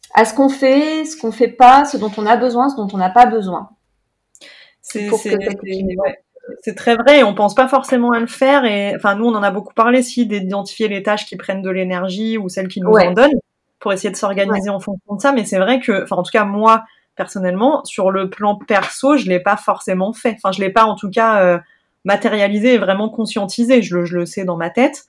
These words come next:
Speaker 2: mais c'est vrai que je, je conseille de bloquer un peu, en tout cas, les tâches à l'avance, de se dire, là, c'est les temps clients, là, c'est l'administratif, mais, et les temps perso aussi, mais je me suis pas forcément demandé, euh,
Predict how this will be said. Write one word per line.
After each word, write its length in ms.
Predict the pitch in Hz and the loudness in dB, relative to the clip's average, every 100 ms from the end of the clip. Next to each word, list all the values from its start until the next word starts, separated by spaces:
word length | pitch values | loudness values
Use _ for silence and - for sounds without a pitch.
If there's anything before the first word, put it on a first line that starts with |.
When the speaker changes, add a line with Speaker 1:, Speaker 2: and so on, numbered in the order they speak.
| _ _ _ _ | _ _ _ _
Speaker 2:
mais 100 | - | -10
c'est 160 | 175 190 | -6 -4
vrai 220 | 185 233 | 0 0
que 600 | 247 208 190 190 185 185 180 | 0 -2 0 0 2 0 -2
je, 160 | 185 | -4
je 120 | 180 | -6
conseille 420 | - 202 190 220 214 | -8 -10 -2 -2 -2
de 80 | 196 | -4
bloquer 400 | 175 202 196 220 | -4 -6 -2 -2
un 120 | 190 | -2
peu, 280 | - 214 208 | -2 0 0
en 100 | 180 | -2
tout 100 | - | -2
cas, 100 | 202 | -4
les 160 | 190 | -2
tâches 220 | 185 196 208 | -2 -2 0
à 80 | |
l'avance, 460 | 180 180 190 220 208 | 0 0 -2 -4 -4
de 100 | 180 | -6
se 40 | |
dire, 160 | 165 180 | -4 -2
là, 120 | 190 | -2
c'est 120 | 196 | -4
les 120 | 185 185 | -8 -6
temps 140 | 185 | -6
clients, 340 | 180 196 202 | -6 -8 -4
là, 120 | 208 190 | -4 -4
c'est 120 | 190 | -2
l'administratif, 720 | 180 180 185 185 175 - 294 254 | -2 -2 -6 -8 -10 -6 -6 -4
mais, 220 | 180 175 - - _ | -4 -4 -10 -20 _
et 100 | - | -2
les 120 | 202 | -2
temps 160 | 202 202 | 0 0
perso 420 | 208 202 - 214 | 0 -2 -4 -6
aussi, 360 | 196 185 269 311 - - _ | -6 -2 -2 -2 -8 -20 _
mais 60 | 185 | -6
je 120 | 185 | -4
me 40 | 185 | -4
suis 180 | - 190 | -4 2
pas 140 | 254 | 2
forcément 540 | 247 220 - 208 226 | 2 0 -2 -2 2
demandé, 680 | 240 196 190 190 190 214 262 | 2 0 0 0 2 4 6
euh, 600 | 226 185 180 175 175 175 | 6 6 6 4 4 0